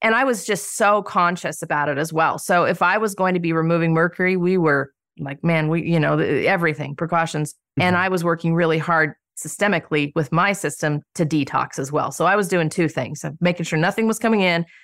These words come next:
Speaker 1: but also getting things out very, very, you know, vigorously. And I also think that's important for dentists to know as we are around, think of the, think of the toxins we are around. You know, it's not just mercury, radiation. How much
Speaker 2: Mm-hmm.
Speaker 1: radiation? How many times do we just hold that X-ray?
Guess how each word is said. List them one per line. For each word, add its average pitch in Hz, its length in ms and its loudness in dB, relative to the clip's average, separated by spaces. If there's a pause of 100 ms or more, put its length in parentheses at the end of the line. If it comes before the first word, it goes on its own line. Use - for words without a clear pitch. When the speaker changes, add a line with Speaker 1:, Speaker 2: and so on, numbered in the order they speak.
(120)
Speaker 1:
but 156 80 2
also 165 240 2
getting 151 320 0
things 147 240 -6
out 139 200 -2
very, 170 360 2
very, 147 420 0
you 147 300 -2
know, 147 220 2
vigorously. 143 800 -2 (240)
And 190 100 2
I 185 120 2
also 175 220 0
think 156 160 -2
that's 151 200 -6
important 151 340 -2
for 160 100 -4
dentists 147 480 -6
to 160 60 -4
know 151 180 2
as 147 120 0
we 220 180 2
are 156 160 2
around, 160 440 0
think 339 160 -4
of 302 120 0
the, 147 180 0 (140)
think 381 160 -2
of 190 120 -4
the 135 100 -2
toxins 139 520 -4
we 143 140 -4
are 151 240 -2
around. 170 480 -2 (280)
You 202 100 2
know, 196 100 4
it's 208 120 0
not 254 120 2
just 220 160 -2
mercury, 196 400 2
radiation. 160 640 0 (280)
How 202 80 0
much - 80 2
Speaker 2:
Mm-hmm. 160 80 6
Speaker 1:
radiation? 254 340 2
How 233 60 2
many 294 120 2
times 302 200 0
do 254 60 -2
we - 20 4
just 214 120 -4
hold 233 140 0
that 226 160 2
X-ray? 165 460 -2